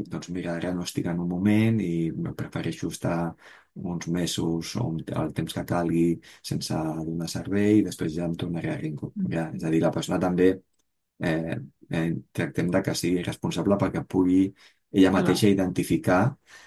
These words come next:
Speaker 1: eh, la seva capacitat per sostenir aquesta situació, que no deixa de ser una situació molt estressant,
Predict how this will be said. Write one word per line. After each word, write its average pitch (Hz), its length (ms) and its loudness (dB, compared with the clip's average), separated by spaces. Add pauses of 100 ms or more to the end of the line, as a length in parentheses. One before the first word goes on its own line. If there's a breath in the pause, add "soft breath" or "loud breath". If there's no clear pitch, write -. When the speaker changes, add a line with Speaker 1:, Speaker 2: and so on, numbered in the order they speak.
(220 loud breath)
Speaker 1:
eh, 80 280 2
la 82 140 0
seva 87 500 4
capacitat - 800 0
per 90 580 0
sostenir 82 640 -2
aquesta 85 280 -2
situació, 85 480 0
que 92 100 0
no 85 100 0
deixa 87 220 2
de 95 80 0
ser 90 100 -2
una 85 120 -2
situació 85 540 -4
molt 85 360 0
estressant, - 640 -4